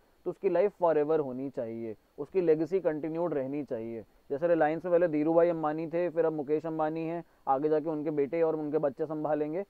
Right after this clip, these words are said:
तो forever एक लेगेसी चलती जा रही है जो कि बिजनेस में चलती रहनी चाहिए। इसी कॉन्सेप्ट की वजह से हम अपने एसेट्स रिकॉर्ड करते हैं। कौन से एसेट्स रिकॉर्ड करते हैं? लॉन्ग टर्म एसेट्स रिकॉर्ड करते हैं।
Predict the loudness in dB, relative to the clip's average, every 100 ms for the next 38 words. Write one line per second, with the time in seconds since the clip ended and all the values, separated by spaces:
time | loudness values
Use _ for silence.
0 | _ _ -6 4 6 6 6 4 4 0
1 | 0 0 -2 0 -2 2 2 2 0 -4
2 | -4 -4 -4 -8 -2 -2 0 0 0 -2
3 | -4 -4 -4 -6 -12 -14 _ _ -8 -4
4 | -2 6 6 6 -2 0 2 4 4 2
5 | -4 -4 -6 -8 -4 -2 -4 -6 _ -10
6 | -6 2 2 2 -4 -6 -8 -8 -12 _
7 | _ -2 -2 2 2 2 -2 -2 2 2
8 | 2 0 -2 -2 -2 0 0 0 0 -2
9 | -6 -6 -2 -4 -4 -8 -8 -14